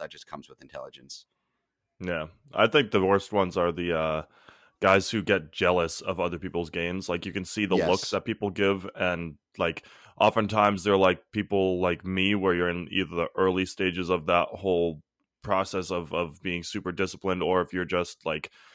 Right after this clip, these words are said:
Speaker 2: I don't know, stuck on some gains or something, and you start seeing other dudes getting bigger, or they're just already bigger, and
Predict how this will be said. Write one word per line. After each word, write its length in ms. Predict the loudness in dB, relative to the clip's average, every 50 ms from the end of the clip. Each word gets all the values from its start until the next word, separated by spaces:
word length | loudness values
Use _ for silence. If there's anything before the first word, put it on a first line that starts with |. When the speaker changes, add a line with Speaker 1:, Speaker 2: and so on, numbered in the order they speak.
| -20 -20 _ _ _ _ -20 -20 -20 -20 _ _ _ _ _ _ 2
Speaker 2:
I 60 | 2
don't 120 | 2 4
know, 120 | 2 0 0
stuck 380 | -2 -2 2 4 4 4 4
on 140 | 0 -2 -2
some 180 | -2 -6 -8 -4
gains 260 | -4 -4 -4 -4 -4
or 60 | -4
something, 240 | -6 -4 -4 -4 -6
and 100 | -6 -6
you 140 | -8 -10 -12 _ -16
start 360 | -12 -4 0 0 0 0 -2
seeing 480 | -4 -6 -4 -4 -4 -4 -6 -8 -10 -14 _ _ -2
other 220 | -2 0 0 -2
dudes 400 | -4 -4 -4 -6 -6 -8 -12 -16 -16 -12 -6
getting 240 | -6 -4 -4 -6 -6
bigger, 320 | -4 -4 -2 -2 0 -2 -2
or 220 | -2 -2 -2 -2
they're 140 | -2 -2 -4
just 200 | -2 -4 -6 -2
already 380 | 0 -2 0 0 -2 -4 -6
bigger, 300 | -6 -6 -6 -6 -6 -6
and 200 | -6 -8 -8 -12